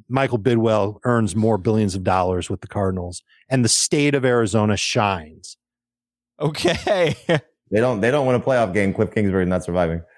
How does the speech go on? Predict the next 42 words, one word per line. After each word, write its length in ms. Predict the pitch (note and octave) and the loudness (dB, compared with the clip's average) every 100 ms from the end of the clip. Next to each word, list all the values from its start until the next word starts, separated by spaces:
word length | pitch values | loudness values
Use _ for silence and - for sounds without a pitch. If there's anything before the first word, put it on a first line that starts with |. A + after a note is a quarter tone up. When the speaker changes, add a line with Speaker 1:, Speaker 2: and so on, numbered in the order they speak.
| _ A2 | _ -4
Speaker 1:
I 260 | A2+ A#2 | 0 0
know, 180 | G#2 F2+ | -2 -2
I 140 | F#2 | -2
know. 200 | F2 D2 D#2 | -4 -8 -14
I, 100 | E2+ | -4
I'm 200 | G2+ G#2 | -2 -2
just 180 | - - | -4 0
being 160 | A#2+ | 0
goofy 300 | G2 A2+ - F#2+ | 2 -2 -2 -2
'cause 160 | F#2+ | -2
you 60 | F#2 | -2
couldn't 240 | - F#2 | -2 0
hear 180 | G2 F2+ | 2 2
half 240 | F#2+ F2 | 0 -2
of 40 | G2 | -4
my 120 | E2+ | -8
stupid 440 | E2+ - - G2 F2+ | -8 -4 -2 -2 -2
answer. 380 | G2+ F2+ G2+ | -4 -6 -10
But 260 | G#2+ A2+ - - - | -8 -8 -8 -14 -6
I, 140 | F#3 G3 G3+ | -2 -2 0
ultimately, 520 | A3 A3 A3+ G3+ F#3+ | -2 0 -2 0 0
it's, 180 | D#3+ - | 0 -2
it's 200 | D#3+ A#2+ | -4 -4
good, 300 | - F#3 F#3+ | -2 0 0
and 180 | D#3+ C#3+ | 0 -2
the 60 | |
Cardinals 460 | B2+ D#3+ E3 D#3 C#3 - - | 0 0 0 -2 -4 -10 -4
are 80 | |
telling 320 | A#2 D3+ C#3+ C3 | -2 0 0 2
you 240 | G#2 G2+ - _ | 0 0 -4 _
what 160 | C#3+ B2 | -6 -2
they 120 | C#3+ | -2
wanna 220 | C#3+ A#2+ | 0 -2
keep 320 | - D3+ C3+ | -6 -8 -6
doing 300 | A2+ B2+ A#2+ | -2 -2 0
with 120 | G#2+ F#2+ | 0 0
their 140 | G2+ | 0
offense, 400 | F#2+ - F#2+ - | 0 -2 -6 -6
and 80 | G2+ | -6
that's 160 | F2 - | -6 -4
chucking 380 | - F#2 - | -2 -2 -4
it. 80 | D#2+ | -16